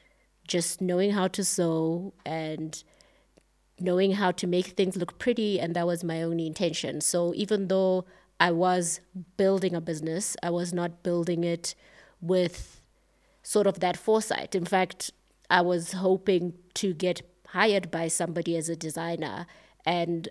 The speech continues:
I was sort of working on this while I was waiting for somebody to then say, "Hey, um, you wanna come work for us?"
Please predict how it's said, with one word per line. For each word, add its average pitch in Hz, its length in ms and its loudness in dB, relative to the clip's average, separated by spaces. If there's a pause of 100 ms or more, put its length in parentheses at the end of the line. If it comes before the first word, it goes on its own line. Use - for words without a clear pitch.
I 170 120 2
was 165 180 0
sort 180 220 0
of 160 180 -4
working 170 720 2 (500)
on 156 220 -2
this 165 520 2
while 165 380 -2
I 139 100 -2
was 156 180 -2
waiting 165 360 -4
for - 120 -8
somebody 160 500 -6
to 156 460 -4 (680)
then 165 440 0 (120)
say, 170 400 0
"Hey, 170 580 -2
um, 156 480 -8 (540)
you 202 100 -4
wanna 196 160 -4
come 202 160 -2
work 214 200 -2
for 262 160 0
us?" 262 340 2